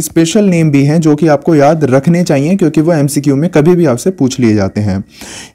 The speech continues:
अ, इसलिए रेडियल को हम बोलते हैं स्केफॉइड, ठीक है,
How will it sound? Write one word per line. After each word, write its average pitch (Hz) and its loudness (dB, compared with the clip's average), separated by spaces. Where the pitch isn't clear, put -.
अ, 117 2
इसलिए 180 2
रेडियल 160 2
को 208 0
हम 175 2
बोलते 143 0
हैं 165 0
स्केफॉइड, 123 -2
ठीक 151 0
है, 113 -2